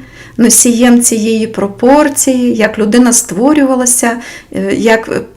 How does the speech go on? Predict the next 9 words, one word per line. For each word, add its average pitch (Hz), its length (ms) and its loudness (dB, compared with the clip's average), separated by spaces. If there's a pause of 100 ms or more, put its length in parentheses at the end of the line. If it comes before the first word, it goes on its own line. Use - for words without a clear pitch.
показані 202 680 -2
в - 60 -8
сакральній 226 500 0
геометрії 208 600 0
чоловічі, 240 920 0 (360)
е, 208 80 -4
спіралі, 220 880 0
жіночі 196 560 0
спіралі, 226 640 0